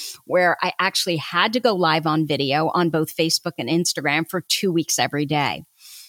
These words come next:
I was terrified and I just wanted to get past it. And so I thought if I locked myself in and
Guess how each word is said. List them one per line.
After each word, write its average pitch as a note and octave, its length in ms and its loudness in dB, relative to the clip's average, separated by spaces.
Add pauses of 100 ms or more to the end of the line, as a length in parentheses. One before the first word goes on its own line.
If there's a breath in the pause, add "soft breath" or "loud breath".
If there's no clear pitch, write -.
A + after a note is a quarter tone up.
(240 loud breath)
I G#3+ 60 2
was B3 160 4
terrified A3+ 580 2
and E3 140 2
I F3 60 2
just A#3+ 440 2
wanted F#3+ 300 2
to F3+ 60 -2
get - 200 0
past G3+ 420 0
it. D3+ 120 0
And E3 100 -2
so E3 140 -2
I F3 80 0
thought A3 220 0
if G3+ 100 -4
I D3 100 2
locked E3+ 460 0
myself F#3 500 2
in F#3 220 2
and C#3+ 160 0